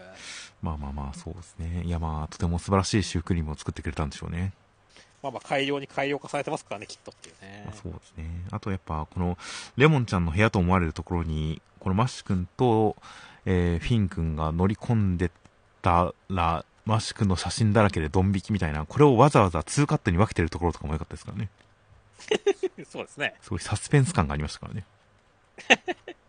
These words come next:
Speaker 2: いやー、まあまあまあ、レモンちゃんのことだから、なんかこう、呪いの人形っぽいものがあって、なんか常にマッシュ君が自分に向くようにっていう、なんか魔法をかけてもおかしくないっすよっていう。
Speaker 1: まあ、そうですね。<laughs> 確かに、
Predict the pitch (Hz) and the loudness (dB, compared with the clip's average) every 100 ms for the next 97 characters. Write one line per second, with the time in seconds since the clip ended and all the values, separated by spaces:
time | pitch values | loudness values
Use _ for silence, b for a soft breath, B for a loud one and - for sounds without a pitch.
0 | _ _ _ _ _ _ _ - 107 110 | _ _ _ _ _ _ _ -18 -14 -10
1 | 113 113 110 98 123 123 113 107 104 95 | -8 -6 -6 -6 -6 -6 -8 -8 -8 -8
2 | 92 92 131 139 143 123 104 - 110 101 | -8 -8 -8 -8 -6 -6 -8 -10 -10 -8
3 | 95 90 98 95 87 - 92 92 107 120 | -8 -10 -12 -12 -14 -14 -14 -10 -4 0
4 | 131 135 135 123 127 127 120 120 - _ | 0 -2 -6 -8 -8 -4 -2 -4 -8 _
5 | _ _ b b b _ _ _ - 170 | _ _ b b b _ _ _ 2 2
6 | 113 101 98 95 - 104 - _ 95 180 | 2 -6 -8 -10 -10 -8 -8 _ -8 -8
7 | - _ _ _ 156 - - 151 107 107 | -14 _ _ _ -12 -10 -8 -6 -4 -4
8 | 127 - 120 101 90 107 120 123 120 - | -4 -6 -10 -10 -10 -12 -12 -12 -14 -18
9 | _ 147 131 143 143 107 104 - - 92 | _ -14 -10 -2 -2 -2 -8 -18 -16 -16
10 | - _ _ _ _ 120 113 104 123 156 | -18 _ _ _ _ -16 -10 -4 0 0
11 | 143 160 - - 87 135 - 110 - - | 4 2 2 -10 -4 -4 -4 -10 -10 -18
12 | _ - - 101 - - 127 - 453 - | _ -20 -16 -12 -12 -2 0 6 6 6
13 | 427 403 82 370 - 95 78 80 | 4 2 2 0 0 0 0 -4